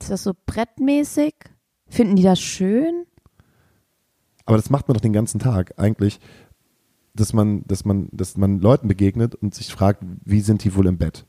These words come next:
Speaker 2: Mit mir oder mit ihrem Partner?
Speaker 1: Weißt du, was ich ja finde? Wenn man Menschen beim Küssen sieht oder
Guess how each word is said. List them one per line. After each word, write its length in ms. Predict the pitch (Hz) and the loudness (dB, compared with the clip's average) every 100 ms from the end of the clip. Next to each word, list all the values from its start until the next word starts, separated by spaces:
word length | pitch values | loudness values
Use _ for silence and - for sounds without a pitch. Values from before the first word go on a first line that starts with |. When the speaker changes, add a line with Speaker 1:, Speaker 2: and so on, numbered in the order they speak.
| _ 98 | _ -4
Speaker 2:
Mit 160 | 95 | -2
mir 360 | 98 117 165 - | 2 4 4 2
oder 120 | 107 | 0
mit 120 | 107 | 2
ihrem 180 | 101 98 | 0 0
Partner? 440 | 92 87 - 73 - _ _ | 0 -4 -6 -12 -12 _ _
Speaker 1:
Weißt 360 | 196 214 233 208 | 0 2 2 0
du, 80 | 196 | 0
was 160 | 190 | 0
ich 180 | - 214 | 0 2
ja 120 | 220 | 0
finde? 440 | - 196 175 175 196 _ _ _ _ _ _ _ - | 2 2 2 0 -4 _ _ _ _ _ _ _ -8
Wenn 120 | - 180 | 2 4
man 160 | 175 | 6
Menschen 640 | 180 208 220 - 202 208 220 _ _ _ _ _ | 4 4 0 0 0 0 -4 _ _ _ _ _
beim 240 | - 196 196 | 0 0 2
Küssen 380 | - 214 185 165 | 0 -2 -2 -2
sieht 400 | 175 208 - _ _ - | -2 -4 -4 _ _ 0
oder 420 | 202 196 196 | 2 2 0